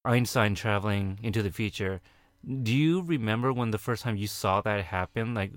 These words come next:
what, what you might have thought? Like, did, did you, do you think that, uh, Einstein exploded?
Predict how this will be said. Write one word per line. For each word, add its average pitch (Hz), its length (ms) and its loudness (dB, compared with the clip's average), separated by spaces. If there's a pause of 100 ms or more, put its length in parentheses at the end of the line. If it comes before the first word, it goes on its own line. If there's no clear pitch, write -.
what, 110 380 -4
what 104 180 -2
you 110 80 -4
might 101 200 0
have 95 100 -6
thought? 98 480 -6 (120)
Like, 104 200 -8
did, 104 180 -8
did 101 300 0
you, 107 240 -4
do 98 120 -8
you 104 140 -2
think 104 400 -4 (460)
that, 95 320 -2
uh, 92 460 -4 (360)
Einstein 104 320 0
exploded? 143 800 0